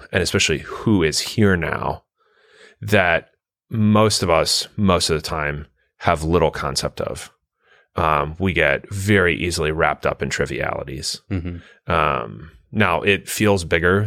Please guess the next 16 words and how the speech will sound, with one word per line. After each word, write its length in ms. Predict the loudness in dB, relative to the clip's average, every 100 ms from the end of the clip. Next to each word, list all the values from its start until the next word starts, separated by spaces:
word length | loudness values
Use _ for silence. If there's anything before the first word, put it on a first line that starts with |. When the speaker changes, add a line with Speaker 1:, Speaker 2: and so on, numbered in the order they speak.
| -2
Speaker 1:
than 280 | -2 -2 -4
carrying 300 | -8 -6 -6
a 40 |
football. 480 | -6 -4 0 0 0 -2
I 60 |
mean, 120 | 0
especially 400 | 2 2 2 2
if 160 | 2 0
you, 300 | 0 0 -2 _ -20 -20 -4
you 100 | 0
know, 80 | 2
when 140 | 2
people 360 | 2 0 2 2
don't 540 | 0 2 4 2 0 -8
like 640 | -2 0 2 -2 -6 -14 _ _ _ _ _
sports, 800 | -4 0 2 2 2 -2 -4